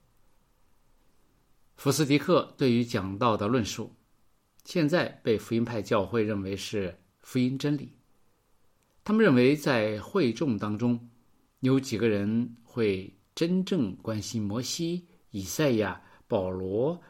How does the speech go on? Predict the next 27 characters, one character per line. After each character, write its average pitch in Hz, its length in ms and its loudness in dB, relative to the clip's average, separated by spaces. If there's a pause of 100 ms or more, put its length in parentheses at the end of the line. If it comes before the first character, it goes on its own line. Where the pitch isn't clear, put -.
或 - 160 -2
约 110 260 -2
翰 185 220 -2
在 95 160 -2
经 120 240 0
文 98 100 -2
中 101 200 -6
说 104 200 -6
什 90 140 -8
么 87 80 -6
呢？ 117 160 -8 (1120)
所 - 160 0
以 143 220 2 (160)
传 175 240 -2
道 220 160 6
人 139 400 2
要 160 120 0
从 120 380 -2 (100)
关 202 400 0
注 139 300 -2 (160)
听 190 380 -4
众 156 200 0
的 92 120 -6
需 - 360 -4
求 87 220 -8
开 - 220 -16
始， - 200 -14